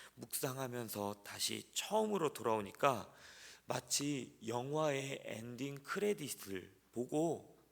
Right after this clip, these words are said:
처음으로 넘어온 그런 느낌이 났기 때문입니다. 그럼에도 오늘 말씀을 묵상하고 곱씹다 보면 오늘 저에게 또한 우리에게 주시는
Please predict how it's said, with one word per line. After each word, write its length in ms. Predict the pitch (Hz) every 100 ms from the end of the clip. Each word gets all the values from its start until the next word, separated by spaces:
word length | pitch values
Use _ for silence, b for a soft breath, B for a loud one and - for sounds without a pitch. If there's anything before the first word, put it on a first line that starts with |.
| _
처음으로 680 | - - - 247 226 160 117
넘어온 680 | - 110 113 113 107 107 110 - B -
그런 380 | - 117 127 107
느낌이 400 | 92 - 110 104
났기 280 | 104 - 113
때문입니다. 760 | 135 147 143 110 95 98 - - B B B B B
그럼에도 800 | - 170 190 147 135 135 104 - - _
오늘 380 | 117 123 135 131
말씀을 680 | 110 104 101 - 117 107
묵상하고 920 | 107 - - - 117 113 107 113 107 -
곱씹다 540 | 113 - - - 123
보면 460 | 101 98 127 131 92 - B B B B -
오늘 500 | 127 151 156 151 143
저에게 480 | 113 110 107 95 95 95 - -
또한 340 | - 143 135 156 -
우리에게 840 | 110 120 151 151 131 - 113 139 139
주시는 600 | - 113 - 123 120 120